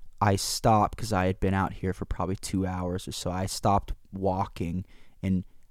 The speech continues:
I was just about ready to sit down again and just kinda wait and, um, what the hunters call glass around a little bit, you know, look around and see if you can spot any animals.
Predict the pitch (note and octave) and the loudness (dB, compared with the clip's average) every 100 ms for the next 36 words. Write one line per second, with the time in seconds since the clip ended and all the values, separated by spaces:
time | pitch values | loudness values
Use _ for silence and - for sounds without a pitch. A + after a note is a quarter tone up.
0 | - G2 F#2+ - C3 C3 - A#2+ A2 G#2 | -4 -2 -2 0 4 4 2 0 2 2
1 | F#2+ G2 F#2+ - F2+ - G#2 - F#2+ G2 | 2 0 0 -4 -4 -2 -2 -2 -2 0
2 | F#2+ F#2 - E2+ F#2 F2+ F2+ - - F2+ | 0 -2 -4 -6 -4 -4 -6 -10 -6 -2
3 | F#2 F#2 F#2 - - - F#2+ F#2+ F#2+ G2 | -2 -2 -4 -6 -8 -4 -2 -2 -2 -4
4 | G#2+ - F#2+ F#2 F2+ F2 - - - - | -6 -10 -8 -6 -4 -6 -8 -14 -20 -20
5 | - F#2+ F#2 F2+ F2+ - - - - - | -12 -6 -4 -4 -6 -10 -20 -20 -20 -20
6 | - - - - F#2+ F#2+ G2+ F#2+ - F#2 | -20 -20 -20 -8 -4 0 2 2 0 -2
7 | F#2+ G2 F#2+ F#2+ - F#2+ F#2+ F#2+ F2+ F2 | -2 -2 -2 -2 -2 -2 0 0 0 -4
8 | F2 F2+ F2 F2+ - G#2 G2+ E2+ - - | -8 -8 -8 -8 -8 -8 -6 -6 -10 -12
9 | - - G2 G#2 G2 G2 G2 G2 F#2+ F#2 | -10 -6 -2 -2 -2 -4 -2 -2 -4 -6
10 | F2 G2 - G#2 F2+ F#2 F#2 F#2 - - | -6 -8 -6 -6 -6 -8 -6 -6 -8 -6
11 | G#2 F#2+ F#2+ F#2 G2 G#2 A2 A2 G2+ G#2 | -4 -2 -4 -4 -4 -2 0 0 0 -4